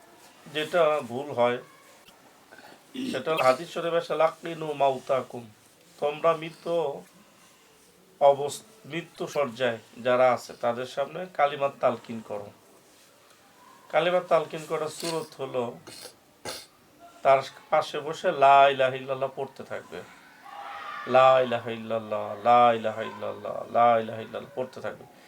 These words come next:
সে একবার লা ইলাহা ইল্লাল্লাহ পড়লে বাস থেমে যাবে, বাস মুখ দিয়ে লা ইলাহা ইল্লাল্লাহ হইছে, শেষ কালিমা লা ইলাহা ইল্লাল্লাহ। এরপরে যদি আবার কথাবার্তা বলে, আবার মৃত্যু সজ্জা যায়, তখন আবার লা ইলাহা ইল্লাল্লাহ পড়তে থাকবে। কিন্তু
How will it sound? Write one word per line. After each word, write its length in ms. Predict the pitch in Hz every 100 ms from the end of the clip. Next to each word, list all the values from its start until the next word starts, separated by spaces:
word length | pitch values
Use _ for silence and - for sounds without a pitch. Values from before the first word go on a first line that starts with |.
| - -
সে 160 | -
একবার 280 | 170 170 170
লা 180 | 160 165
ইলাহা 140 | 165
ইল্লাল্লাহ 380 | 165 165 160 170 170
পড়লে 300 | 175 190 247 - - - - - 120
বাস 200 | 113 -
থেমে 180 | 139 117 104
যাবে, 200 | 98 98 - - _ _ _ _ -
বাস 240 | 123 -
মুখ 140 | 139 139
দিয়ে 140 | 147 143
লা 180 | 139 139
ইলাহা 100 | 135
ইল্লাল্লাহ 320 | 131 139 139
হইছে, 320 | 139 - 180 196
শেষ 260 | - 123
কালিমা 340 | - 131 127 123
লা 200 | 113 110
ইলাহা 180 | 104 104
ইল্লাল্লাহ। 360 | - - - - - - - - - -
এরপরে 340 | 220 254 254
যদি 120 | 233
আবার 220 | 196 175 170
কথাবার্তা 640 | 131 127 131 127 127 131
বলে, 400 | 123 120 113 113 113 - - - - - - - - - 359 - - 220
আবার 300 | - 165 170
মৃত্যু 260 | 156 165 165
সজ্জা 300 | 139 135 143
যায়, 120 | 135
তখন 220 | 135 156
আবার 220 | 160 147 139
লা 140 | 131
ইলাহা 180 | 123 120
ইল্লাল্লাহ 280 | 113 113 110
পড়তে 240 | 120 - 117
থাকবে। 160 | 107 - -
কিন্তু 180 | 190